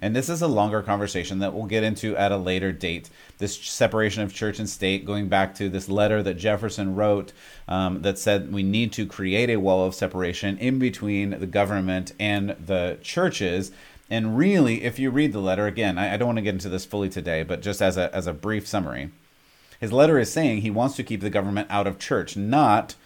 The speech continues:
the church out of government. Uh, in, in, in fact, we're gonna look at some other, other pieces in, in just a little bit of that. But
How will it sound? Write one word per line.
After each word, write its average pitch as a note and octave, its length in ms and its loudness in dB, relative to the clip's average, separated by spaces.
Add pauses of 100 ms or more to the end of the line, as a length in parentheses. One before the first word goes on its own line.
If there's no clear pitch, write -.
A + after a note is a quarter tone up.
(140)
the G#2 80 -4
church G#2 420 -4
out G2+ 100 2
of F2 140 -4
government. A2 500 0 (380)
Uh, G#2+ 320 2
in, A2+ 320 -4
in, G#2+ 480 -4 (240)
in G#2 180 -8
fact, B2 440 4
we're G#2 80 -4
gonna G#2+ 160 -2
look G2+ 100 -2
at G2+ 100 -6
some G2+ 140 -4
other, G2 320 0
other F#2 180 -4
pieces F2+ 340 -8
in, F2 140 -8
in F#2+ 140 -4
just F#2 180 -6
a F#2 40 -8
little E2+ 240 -6
bit F#2 200 0
of F2+ 220 -2
that. D#2 220 -2
But F#2+ 180 -2